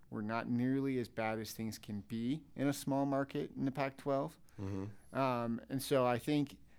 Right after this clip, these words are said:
Speaker 1: uh, he's at least earned himself, uh, a,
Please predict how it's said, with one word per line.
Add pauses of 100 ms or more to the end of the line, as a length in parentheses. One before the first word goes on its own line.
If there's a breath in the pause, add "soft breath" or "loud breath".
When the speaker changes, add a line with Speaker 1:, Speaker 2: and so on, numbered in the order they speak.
(160 soft breath)
Speaker 1:
uh,
he's
at
least
earned
himself, (380 soft breath)
uh, (160)
a,